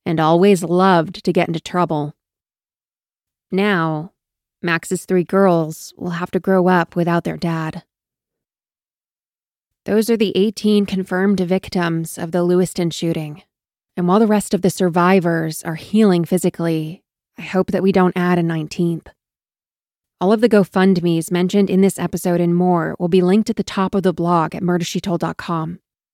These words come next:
If you see any other GoFundMes that directly support any of the families or verify general funding for those affected, please email them to me at hello at murder she told dot com so I can add them.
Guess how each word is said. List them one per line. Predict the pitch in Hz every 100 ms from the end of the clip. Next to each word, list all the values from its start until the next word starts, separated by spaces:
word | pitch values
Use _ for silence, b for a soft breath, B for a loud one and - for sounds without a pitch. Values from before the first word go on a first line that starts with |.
| _
If | - 185
you |
see | 208 262 262
any | 226 233
other | 196 202 185
GoFundMes | 175 165 180 185 175 175 160 -
that | 165
directly | 175 170 - 190
support | - 190 180 170
any | 185 208
of | 214
the | 175
families | 165 170 165 160 160 160 -
or | 170 170 175
verify | 160 175 196 185 196 190
general | 160 185 196 214
funding | 196 190 196 180 165 151
for | 170
those | 170 160
affected, | 165 170 - 175 156 151 - _ _ -
please | 226 226
email | 220 233 214
them | 175 170 170
to | 170
me | 160
at | 160
hello | - 180 202
at | 185
murder | 180 175
she | 185
told | - 180 170
dot | 160
com | - 180 165 -
so | - 170
I |
can | 170 175
add | 175 165
them. | 160 156